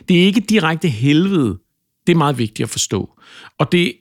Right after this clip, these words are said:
som sagt, heller ikke helvede, der står i vores trosbekendelse. Og det er der nok en grund til, fordi helvede er det sted, man kommer hen, når man bliver dømt. Men man bliver ikke dømt, før Jesus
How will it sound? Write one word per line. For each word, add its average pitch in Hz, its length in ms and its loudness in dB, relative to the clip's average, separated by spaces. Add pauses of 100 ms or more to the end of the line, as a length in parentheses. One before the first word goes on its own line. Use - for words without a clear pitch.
(280)
som 143 280 0
sagt, 151 240 0
heller 175 240 2
ikke 156 140 -2
helvede, 147 540 2
der 131 60 -4
står 120 380 -4
i 143 60 -2
vores 117 300 -4
trosbekendelse. 139 640 -2 (260)
Og 160 100 0
det 233 80 4
er 220 60 0
der 233 60 0
nok 214 180 2
en 196 80 0
grund 220 240 0
til, 185 100 -2
fordi 135 280 -4 (400)
helvede 226 500 0
er 147 80 -2
det 185 180 -4
sted, 170 220 0
man 180 180 0
kommer 135 260 -2
hen, 127 280 0 (420)
når 139 100 2
man 117 220 0
bliver 87 180 -4 (120)
dømt. - 440 -4 (420)
Men 151 180 2
man 131 140 0
bliver 143 140 0
ikke 180 180 -2 (140)
dømt, - 400 -2 (140)
før 147 320 -4
Jesus 135 720 -6